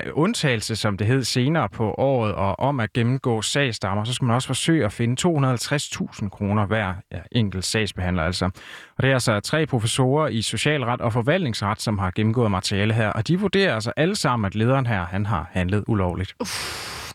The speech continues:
Speaker 2: den lyder altså ikke helt god, og jeg er faktisk ked af at sige det, men jeg får sådan lidt déjà vu. Altså, er, er det da ikke første gang, vi ser den her slags, eller hvad?
Speaker 1: Nej, det, og det er jo lidt desværre det, det tragiske ved den her sag. Den,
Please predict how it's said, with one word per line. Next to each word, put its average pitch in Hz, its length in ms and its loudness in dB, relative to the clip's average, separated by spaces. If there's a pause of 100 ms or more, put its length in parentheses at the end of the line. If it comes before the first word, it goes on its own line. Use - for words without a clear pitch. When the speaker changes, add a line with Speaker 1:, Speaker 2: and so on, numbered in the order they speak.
Speaker 2:
den 240 120 2
lyder 262 280 2
altså 220 300 0
ikke 247 200 2
helt 262 320 -2
god, 302 220 2
og 165 60 2
jeg 226 80 4
er 220 40 2
faktisk 226 340 -2
ked 302 140 -4
af 254 120 0
at 262 80 -2
sige 269 340 0
det, 330 120 -2
men 247 160 0
jeg 220 100 2
får 240 220 0
sådan 262 340 -8
lidt 220 280 -2 (140)
déjà 233 300 -2
vu. 202 280 2 (560)
Altså, 233 200 0
er, 233 340 0
er 220 100 0 (160)
det 240 80 2
da 220 60 4
ikke 262 140 0
første 359 360 -2
gang, 277 300 -2
vi 262 80 -6
ser 320 200 -4
den 254 160 -4
her 262 140 -2
slags, - 420 -8
eller 247 140 -6
hvad? 240 140 -2 (300)
Speaker 1:
Nej, 127 200 2
det, 131 260 2
og 117 160 0
det 139 100 4
er 139 40 4
jo 123 280 2
lidt 117 280 0
desværre 117 400 0
det, 117 220 -4
det 113 120 0
tragiske 117 580 -2
ved 107 60 0
den 117 160 2
her 117 100 2
sag. 120 220 0
Den, 113 140 0